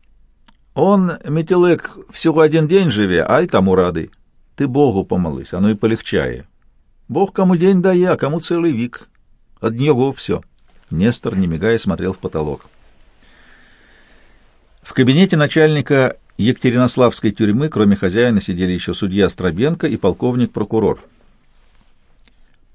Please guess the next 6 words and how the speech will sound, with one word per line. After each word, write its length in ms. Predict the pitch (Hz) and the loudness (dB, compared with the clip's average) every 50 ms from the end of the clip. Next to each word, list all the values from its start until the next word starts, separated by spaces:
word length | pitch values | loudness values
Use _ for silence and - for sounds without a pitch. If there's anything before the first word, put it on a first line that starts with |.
| _ _ _ _ _ _ | _ _ _ _ _ _
«Господа, 560 | - 85 95 - - 123 127 117 98 67 - - _ _ _ _ _ _ _ _ _ _ - | -6 -4 -4 -2 2 2 2 2 2 -2 -4 -8 _ _ _ _ _ _ _ _ _ _ -12
я 220 | - 90 117 143 151 | -8 -4 -4 -4 -2
получил 420 | - 151 135 131 - - 143 131 | -2 -2 -2 -2 -2 -4 -4 -2
предписание 640 | - 131 113 - - 113 - - 131 123 113 110 101 | -2 -4 -4 -6 -8 -6 -2 0 0 2 2 2 2
с 100 | - 117 | 0 0
Одессы 580 | 104 101 117 139 143 - - - 110 98 - | -2 0 -2 -4 -6 -6 -4 -4 -4 -4 -4